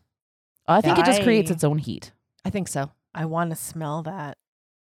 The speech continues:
Speaker 3: Uh,
Speaker 2: No,
Speaker 3: well,
Speaker 2: I
Speaker 3: um,
Speaker 2: don't.
Speaker 3: wait till a hot summer day. Go outside, stick your head in your trash can. Take a
Speaker 2: Yeah, but
Speaker 3: big ol' whiff.
Speaker 2: Oscar's not in there.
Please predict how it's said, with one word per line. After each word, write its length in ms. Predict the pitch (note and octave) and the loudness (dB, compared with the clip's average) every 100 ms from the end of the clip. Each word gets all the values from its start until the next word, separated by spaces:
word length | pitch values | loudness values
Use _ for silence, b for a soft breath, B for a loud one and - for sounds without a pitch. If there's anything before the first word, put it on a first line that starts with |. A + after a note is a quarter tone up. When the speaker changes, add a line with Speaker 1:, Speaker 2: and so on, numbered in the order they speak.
| _ | _
Speaker 3:
Uh, 80 | - | 0
Speaker 2:
No, 160 | B3 - | 0 2
Speaker 3:
well, 280 | C4 D#4 E4 | 4 4 4
Speaker 2:
I 240 | - A#3 A3 | 4 6 4
Speaker 3:
um, 100 | G#3+ | 2
Speaker 2:
don't. 320 | E3+ E3 - F3+ _ _ | -2 -6 -12 -20 _ _
Speaker 3:
wait 320 | - G#3 A3+ - | -4 0 0 0
till 160 | C#4+ | -2
a 60 | C4+ | 0
hot 260 | B3 B3 | 0 -2
summer 240 | - C4+ C#4 | 0 0 0
day. 260 | A3 G#3+ | 0 0
Go 260 | A3+ F3+ F#3 | 0 2 2
outside, 360 | A3 - G#3+ G3+ | 2 0 -2 -4
stick 200 | - G#3 | -8 -6
your 80 | G3+ | -4
head 140 | G3 | -4
in 60 | F3 | -4
your 80 | |
trash 280 | D#3+ E3+ F3+ | -4 -4 -4
can. 220 | - A#3+ - _ _ _ _ _ _ _ _ _ | -6 -8 -10 _ _ _ _ _ _ _ _ _
Take 200 | - E3+ | -6 -2
a 60 | D#3 | 2
Speaker 2:
Yeah, 180 | F4+ G4 | 4 6
but 80 | G3+ | 6
Speaker 3:
big 480 | G#3+ A#3+ B3 A#3+ A3+ | 8 8 8 6 6
ol' 280 | G3 F3+ D3+ | 6 4 2
whiff. 280 | A#2 B2+ - | 0 -4 0
Speaker 2:
Oscar's 420 | G#3 B3 - G#3 | 2 2 -2 -4
not 180 | F3 E3 | -4 -6
in 120 | D3+ | -8
there. 320 | D3 D#3 F#3+ | -10 -10 -12